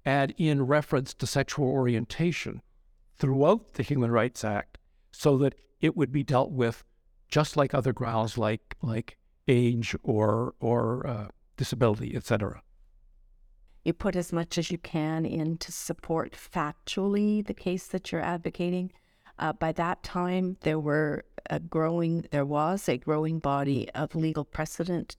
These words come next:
Speaker 2: to deal with, uh, under the Charter. Um, it's never,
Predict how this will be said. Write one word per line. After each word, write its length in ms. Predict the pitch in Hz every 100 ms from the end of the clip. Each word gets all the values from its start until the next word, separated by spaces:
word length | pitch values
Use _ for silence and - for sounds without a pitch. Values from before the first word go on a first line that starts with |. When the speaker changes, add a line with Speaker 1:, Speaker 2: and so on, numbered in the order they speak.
| -
Speaker 2:
to 120 | 156
deal 320 | 151 160 165
with, 340 | 170 165 - - _ _ _ _ -
uh, 160 | 160 -
under 200 | 165 156
the 120 | 156
Charter. 600 | - 170 160 165 175 175 -
Um, 360 | 151 139 139 208
it's 360 | - 156 - -
never, 480 | 170 165 156 151